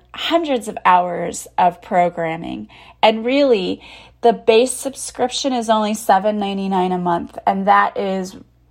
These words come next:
most of us pay s-, at least that for an app. So it's affordable and it's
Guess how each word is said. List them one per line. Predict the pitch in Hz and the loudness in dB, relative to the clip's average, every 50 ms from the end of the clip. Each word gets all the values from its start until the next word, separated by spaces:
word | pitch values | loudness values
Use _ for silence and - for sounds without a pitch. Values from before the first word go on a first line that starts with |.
| _ - | _ -4
most | 240 226 240 254 - - | 0 0 0 0 0 -2
of | 247 220 202 | -2 0 2
us | 190 180 185 - - - | 0 0 0 -2 -10 -14
pay | - - 220 208 196 190 185 180 180 185 - _ _ _ _ - | -10 -6 -4 -2 0 0 0 -2 -2 -6 -10 _ _ _ _ -20
s-, | - - - - _ _ _ - - _ _ _ _ _ - _ - | -20 -20 -20 -20 _ _ _ -20 -20 _ _ _ _ _ -10 _ 0
at | - 208 202 196 | 2 2 2 4
least | 226 254 285 277 - - | 4 4 4 2 0 2
that | 202 160 165 - - | 4 4 4 2 -2
for | - - 214 185 | -4 0 2 4
an | 180 180 175 - - | 4 4 4 2 0
app. | 180 170 165 160 - - - | 2 2 4 2 0 -2 -6
So | - - - - 214 185 185 185 | -16 -10 -4 0 2 4 4 4
it's | - 220 214 - | 2 0 -2 -4
affordable | 233 - - - 240 240 240 240 262 240 247 233 226 226 233 226 - - - - - - - | -8 -8 -2 2 2 4 4 4 2 0 2 2 2 2 0 -2 -6 -18 -20 -20 -20 -6 0
and | - 202 202 196 196 196 | 2 2 2 2 -2 -4
it's | - 214 208 - | -6 -6 -6 -6